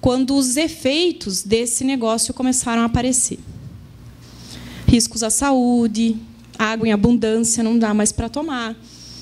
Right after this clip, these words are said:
né? Coisas assim bem seguras. Tem xisto aqui em Londrina? Tem. Não foi pra esse leilão, mas lembre-se que tem um leilão marcado pra dois mil e quinze, não sei se vai ou não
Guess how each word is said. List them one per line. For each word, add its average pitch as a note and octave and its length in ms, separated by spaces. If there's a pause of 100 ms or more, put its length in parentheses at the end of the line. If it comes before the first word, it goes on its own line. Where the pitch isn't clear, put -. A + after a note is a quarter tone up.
(200)
né? A3+ 180
Coisas B3+ 300
assim C4 220
bem B3+ 220
seguras. F#3+ 680 (1200)
Tem F4+ 180
xisto F4+ 320
aqui D4 140
em C#4 40
Londrina? C4 580
Tem. G#3+ 460 (680)
Não A3+ 120
foi A#3 220
pra C4+ 160
esse C#4+ 180
leilão, E4 500 (220)
mas A3 240
lembre-se C#4 500
que B3 60
tem C#4 120
um C4+ 60
leilão B3 260
marcado B3 440
pra B3+ 120
dois B3+ 160
mil C4+ 120
e - 20
quinze, A3+ 440
não F3+ 100
sei F#3+ 160
se G#3+ 160
vai A3+ 280
ou D#4+ 60
não D4+ 200